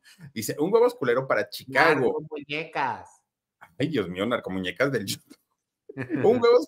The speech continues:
Speaker 1: culero para Chicago". Jesús, ya cierra el congelador. Estuvimos a menos veintidós grados. Hoy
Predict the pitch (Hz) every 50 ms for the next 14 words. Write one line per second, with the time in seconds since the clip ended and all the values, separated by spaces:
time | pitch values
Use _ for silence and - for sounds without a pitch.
0 | - - 147 147 170 180 - - 233 220 196 - - - _ - 135 135 127 107
1 | - - - - _ _ _ - 160 165 165 165 165 165 202 220 247 285 320 339
2 | 339 320 254 202 196 202 - 208 202 214 226 214 - 147 139 139 143 131 131 127
3 | 127 143 170 214 214 - - 160 147 151 170 196 214 - - - 120 120 120 120
4 | 117 117 113 110 107 120 117 113 113 - 117 110 131 143 147 139 139 139 135 131
5 | 127 127 120 - - _ _ - 165 202 220 247 -